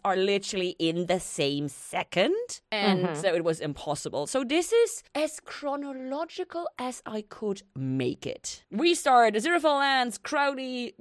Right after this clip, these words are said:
Speaker 1: crawls up. <laughs> Oh my god, I saw somewhere that he changes it from Crawley to Crowley because of the crows that he turned the goats into,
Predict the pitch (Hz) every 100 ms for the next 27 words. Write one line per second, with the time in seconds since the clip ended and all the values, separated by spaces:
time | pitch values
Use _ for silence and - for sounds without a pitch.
0 | - - 262 254 233 160 - 190 220 -
1 | - 240 240 240 - - 262 254 254 -
2 | - 240 214 190 190 170 - 170 175 139
3 | 165 185 165 165 165 175 185 180 147 -
4 | - - 143 156 170 202 214 165 - -
5 | - 139 151 185 240 - - 240 285 294
6 | - _ 196 185 185 185 175 - 160 -
7 | - 143 160 196 220 - - _ 202 -
8 | 185 185 180 190 170 147 151 190 - 233
9 | 240 262 277